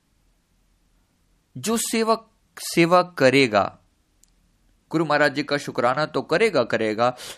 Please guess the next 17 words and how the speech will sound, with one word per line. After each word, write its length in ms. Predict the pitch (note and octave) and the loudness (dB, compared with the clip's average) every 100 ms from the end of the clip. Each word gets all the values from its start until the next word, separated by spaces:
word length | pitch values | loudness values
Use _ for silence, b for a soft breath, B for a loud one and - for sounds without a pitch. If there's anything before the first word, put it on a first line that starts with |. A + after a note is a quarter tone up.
| - | -10
लेकिन 220 | F3 F3+ | -10 -8
सेवा 400 | E3+ - A#3+ B3+ | -8 -4 0 0
से 160 | A#3 A3+ | 0 -2
जो 120 | A3+ | -4
सबसे 640 | G#3+ - C4+ - B3+ - - | -4 -4 -4 -4 -4 -4 -4
उत्तम 480 | G3+ - - A3+ G#3+ | -4 0 2 2 4
दात 320 | D3+ C#3 D3 | 4 4 0
मिलती 360 | B2+ B2+ - F3+ | -4 -6 -4 -6
है, 60 | |
सबसे 420 | G3 G#3+ G#3 - | -4 -4 -2 0
पहली 600 | G#3 _ - F3+ G#3 C4 | 0 _ 4 4 4 0
चीज 500 | A#3 G#3 F#3+ F#3+ F3+ - _ _ _ _ _ - | -2 0 2 0 -4 -18 _ _ _ _ _ -8
तो 60 | D3+ | -6
हमारे 540 | B2+ B2 C3+ C#3+ - - | -2 0 0 -2 -8 -8
कर्म 240 | C#3 C3 A2+ | -4 -4 -6
कटते 420 | - A#2+ - B2 | -12 -14 -14 -16
हैं। 340 | B2+ C3 D3 | -14 -20 _